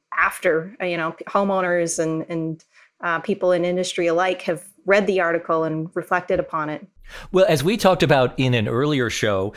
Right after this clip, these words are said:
Speaker 2: so Rachel's piece for the Washington Post, which was shared by many of the designers in our community,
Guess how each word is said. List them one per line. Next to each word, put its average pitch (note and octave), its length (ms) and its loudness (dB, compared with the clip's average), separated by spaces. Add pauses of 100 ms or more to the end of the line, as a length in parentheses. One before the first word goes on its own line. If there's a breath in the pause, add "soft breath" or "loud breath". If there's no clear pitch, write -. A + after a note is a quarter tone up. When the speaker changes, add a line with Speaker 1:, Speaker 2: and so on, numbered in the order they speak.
(120)
Speaker 2:
so C#3 380 0
Rachel's C#3+ 540 -2
piece C3+ 320 -4
for A#2+ 160 -2
the G#2 80 0
Washington A2 600 0
Post, A2 680 -2 (260 loud breath)
which - 420 -2
was G#2+ 180 0
shared A2 480 -2
by F#2+ 680 -2
many A2 400 -2
of G#2 100 -6
the G#2+ 60 -4
designers G#2 680 -2
in G2+ 320 -4
our C#3+ 320 0
community, G#2+ 460 -4